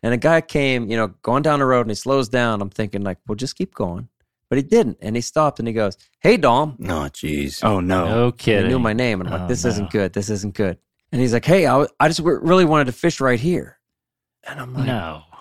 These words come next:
Speaker 1: it made me very uncomfortable. And I'm like, "Well," and I told him, "Well, everybody says that." So I wasn't real
Speaker 4: <laughs>
Speaker 1: kind. I'm like,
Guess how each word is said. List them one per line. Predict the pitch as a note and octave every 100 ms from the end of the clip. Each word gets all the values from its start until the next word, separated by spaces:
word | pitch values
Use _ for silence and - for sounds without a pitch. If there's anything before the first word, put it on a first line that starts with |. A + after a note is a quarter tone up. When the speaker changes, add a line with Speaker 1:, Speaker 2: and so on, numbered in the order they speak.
| _ -
Speaker 1:
it | D3
made | G#3 G#3+
me | D#3
very | B2 B2
uncomfortable. | A2 G2+ - C#3 C3 G2 - - -
And | B2
I'm | A2+
like, | A2+ - _ _ _ -
"Well," | A#2 A#2 C3 _ _ _
and | B2+ C#3
I |
told | - D3+ A#2+
him, | F#2+ -
"Well, | G2+
everybody | A#2+ A#2+ G2
says | - G2 F#2
that." | F2+ - _ _ _
So | A#2+
I |
wasn't | C#3 D3+ B2
real | C3 A#2+ - - -
Speaker 4:
<laughs> | - -
Speaker 1:
kind. | - C3+ A2 A2 A#2 A2 D3 B2
I'm | C3 B2
like, | D#3 C#3